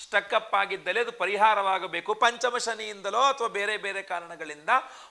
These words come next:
ಭೂಮಿಗೆ ಸಂಬಂಧಪಟ್ಟಂಥದ್ದು, ಪಿತ್ರಾರ್ಜಿತ ಆಸ್ತಿ ಇರ್ಬೋದು, ಭೂಮಿಯನ್ನೇನೋ ಮಾರಾಟ ಮಾಡಕ್ ಪ್ರಯತ್ನ ಮಾಡ್ತಾ ಇದ್ದೀರಾ, ಆಗಿಲ್ಲ,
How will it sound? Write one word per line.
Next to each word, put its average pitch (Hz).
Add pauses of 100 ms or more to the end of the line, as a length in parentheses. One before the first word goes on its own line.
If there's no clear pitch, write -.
(120)
ಭೂಮಿಗೆ 330
ಸಂಬಂಧಪಟ್ಟಂಥದ್ದು, 247
ಪಿತ್ರಾರ್ಜಿತ 226
ಆಸ್ತಿ 214
ಇರ್ಬೋದು, 214 (280)
ಭೂಮಿಯನ್ನೇನೋ 220
ಮಾರಾಟ 214
ಮಾಡಕ್ 214
ಪ್ರಯತ್ನ 202
ಮಾಡ್ತಾ 208
ಇದ್ದೀರಾ, 208
ಆಗಿಲ್ಲ, 202